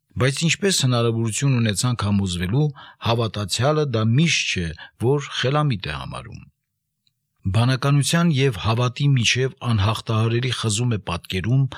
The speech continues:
Աբրահամի և Իսահակի աստվածաշնչյան պատմությունը, որը Ծննդոց գրքի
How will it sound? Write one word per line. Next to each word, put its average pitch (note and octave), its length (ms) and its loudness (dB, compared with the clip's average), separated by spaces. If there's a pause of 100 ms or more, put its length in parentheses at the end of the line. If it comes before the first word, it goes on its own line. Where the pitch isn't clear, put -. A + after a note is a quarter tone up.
(260)
Աբրահամի A#2 680 0
և A#2+ 300 -2
Իսահակի G2+ 680 -2 (120)
աստվածաշնչյան G#2 1040 -4
պատմությունը, A#2+ 760 -2 (440)
որը D#3+ 300 2
Ծննդոց C3 680 0
գրքի G#2 460 -2